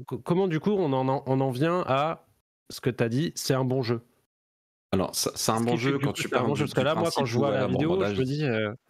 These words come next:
Speaker 2: Ouais, c'est
Speaker 1: pardon,
Speaker 2: ça. Bon,
Speaker 1: pardon.
Speaker 2: déjà, c'est un F P S, donc ça, c'est bien, on est... Sinon, on le testerait pas. Euh... Après, je vais aussi répondre à la, à la question. Si on ne connaît pas particulièrement Robo-, Robocop, est-ce que c'est bien quand même ? Eh ben, c'est bien, euh, en fait, sur, euh,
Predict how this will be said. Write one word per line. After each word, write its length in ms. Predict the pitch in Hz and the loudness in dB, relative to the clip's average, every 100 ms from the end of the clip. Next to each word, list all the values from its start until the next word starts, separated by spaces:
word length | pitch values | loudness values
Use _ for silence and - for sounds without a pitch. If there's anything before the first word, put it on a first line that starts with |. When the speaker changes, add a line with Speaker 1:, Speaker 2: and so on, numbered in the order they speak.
| _ _ _ | _ _ _
Speaker 2:
Ouais, 160 | 98 95 | -2 0
c'est 100 | - | 0
Speaker 1:
pardon, 160 | 117 110 | 0 0
Speaker 2:
ça. 40 | |
Bon, 80 | - | 0
Speaker 1:
pardon. 100 | 92 | 2
Speaker 2:
déjà, 160 | 107 | 0
c'est 100 | 135 | 0
un 80 | 95 | -2
F 100 | 90 | 0
P 100 | - | -2
S, 260 | 107 - - | -2 -4 -8
donc 140 | 82 | -6
ça, 80 | 90 | -4
c'est 140 | 98 85 | 0 0
bien, 200 | 107 143 | 0 -2
on 80 | 92 | -6
est... 140 | 87 82 | -6 -16
Sinon, 280 | - - 101 | -8 -2 0
on 40 | |
le 40 | 92 | 0
testerait 380 | 87 - 85 - | -4 -2 -2 0
pas. 160 | 127 - - - - _ | -2 -4 -18 -20 -20 _
Euh... 600 | 98 95 92 92 92 90 - - _ _ _ _ _ _ _ _ - | 0 2 2 2 0 0 -4 -10 _ _ _ _ _ _ _ _ -2
Après, 180 | - | 0
je 80 | 107 | 0
vais 40 | 107 | 0
aussi 160 | - | 0
répondre 300 | 98 95 101 | 0 2 0
à 40 | 90 | 0
la, 80 | |
à 100 | 87 | 0
la 100 | 90 | 0
question. 320 | 92 98 - 120 | -2 -4 -2 -2
Si 160 | - | 0
on 40 | 120 | -2
ne 60 | |
connaît 240 | 110 107 104 | -2 -2 0
pas 100 | 117 | -2
particulièrement 520 | 110 - - 101 101 | -4 -4 -2 0 0
Robo-, 160 | 95 - | -2 -2
Robocop, 480 | 98 104 104 120 - | 0 0 0 0 -2
est-ce 120 | - | -2
que 100 | 113 | -2
c'est 140 | - | 0
bien 140 | 107 104 | 0 0
quand 120 | 101 | 0
même ? 180 | 90 90 - _ _ _ _ | 0 -4 -10 _ _ _ _
Eh 60 | 95 | 0
ben, 120 | 92 | 0
c'est 260 | - - 117 | -2 0 0
bien, 360 | 107 123 131 113 | 0 0 0 2
euh, 540 | 92 90 90 90 90 | 2 0 0 0 0
en 160 | 90 92 | -2 -2
fait, 220 | 120 123 | -2 -4
sur, 340 | - - 90 | -4 -2 -2
euh, 440 | 87 87 87 90 | 0 0 0 -2